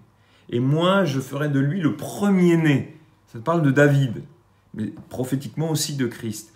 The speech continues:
Le plus élevé des rois de la terre. » Le terme ici est utilisé pour signifier plus élevé encore. J'ai donc, Jésus est donc plus élevé que la création. Il en est le créateur.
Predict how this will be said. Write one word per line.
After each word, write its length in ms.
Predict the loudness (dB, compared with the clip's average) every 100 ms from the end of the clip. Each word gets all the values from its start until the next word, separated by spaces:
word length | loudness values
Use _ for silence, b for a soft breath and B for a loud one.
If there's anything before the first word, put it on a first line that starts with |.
| B B B
Le 240 | 6 6
plus 460 | 4 2 4 4 4
élevé 440 | 4 6 6 2
des 120 | 2
rois 300 | 2 4 2
de 100 | 4
la 120 | 4 2
terre. » 280 | 2 -4 -4
Le 140 | -8
terme 300 | -2 -2 -2 -4
ici 480 | -4 -4 -4 -4 -2
est 280 | -4 -6 -18 _ _ _ _
utilisé 800 | -6 -4 -4 -2 0 0 0 -4 B B B _
pour 180 | -6
signifier 1040 | -2 -2 0 -2 0 0 0 0 -4 -6 -6
plus 480 | -8 -4 0 2
élevé 320 | 4 2 0 0
encore. 520 | 0 -4 -6 -8 -14 B B B
J'ai 160 | 0
donc, 400 | 2 2 -2 -6
Jésus 380 | -2 -2 0 0
est 60 | 0
donc 280 | 0 -4 -6
plus 380 | -6 -2 4
élevé 580 | 4 4 0 0 0 -2
que 120 | 0
la 200 | 2 2
création. 920 | 0 -6 -12 -4 0 0 0 -2 -2 -4 B B B
Il 160 | 0 2
en 120 | 2
est 120 | 2
le 160 | 2 0
créateur. 800 | 0 0 2 2 0 -2 -2